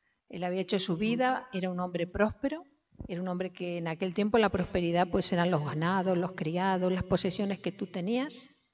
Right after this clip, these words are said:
Y Dios pone sus ojos sobre un hombre que se llama Abraham.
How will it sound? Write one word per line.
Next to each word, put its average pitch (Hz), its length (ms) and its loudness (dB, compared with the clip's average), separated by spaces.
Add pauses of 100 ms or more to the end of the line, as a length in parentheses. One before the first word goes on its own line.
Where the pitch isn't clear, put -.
(1120)
Y 240 60 6
Dios 262 180 8
pone 294 200 6
sus - 240 6
ojos 233 260 10
sobre 208 280 8
un 220 80 8
hombre 202 300 6
que 185 80 -2
se 208 120 -2
llama 208 240 2 (100)
Abraham. 156 600 -2